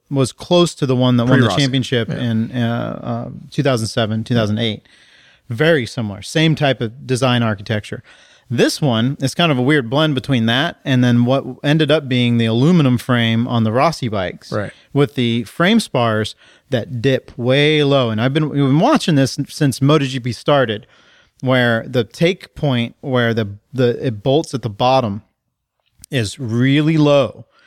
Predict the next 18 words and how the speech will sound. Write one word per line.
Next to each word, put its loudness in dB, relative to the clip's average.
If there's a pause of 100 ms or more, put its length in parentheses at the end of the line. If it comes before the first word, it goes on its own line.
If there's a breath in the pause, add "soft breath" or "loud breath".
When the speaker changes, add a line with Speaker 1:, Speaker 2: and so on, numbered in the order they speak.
(220 soft breath)
Speaker 1:
And -4
that -2
tuned 4
area 2
for -10
flex -4 (300 soft breath)
seems 2
to -4
be 2
the, 0 (320 soft breath)
the -2
crux -2
of -8
making 0
the -4
chassis -4
work -8
well. -6